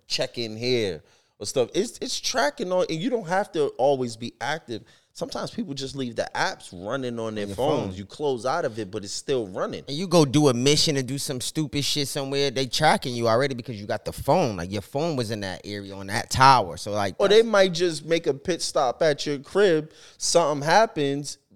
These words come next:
Speaker 1: They got grounds to question you, to pull up and say, "Yo," you know what I mean?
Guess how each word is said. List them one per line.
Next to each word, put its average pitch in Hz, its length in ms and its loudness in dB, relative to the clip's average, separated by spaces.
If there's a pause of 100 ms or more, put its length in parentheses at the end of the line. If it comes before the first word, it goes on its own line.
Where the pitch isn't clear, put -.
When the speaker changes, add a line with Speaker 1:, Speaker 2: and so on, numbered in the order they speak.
(180)
Speaker 1:
They 131 120 -2
got 214 220 0
grounds 131 380 -4
to 135 100 -6
question 208 560 0
you, 110 120 -6
to 107 100 -8
pull 135 220 -2
up 131 160 -2
and 120 140 -6
say, 135 180 -2
"Yo," 131 440 2 (640)
you 123 100 -6
know 147 120 2
what 147 100 4
I - 20 -4
mean? 175 300 0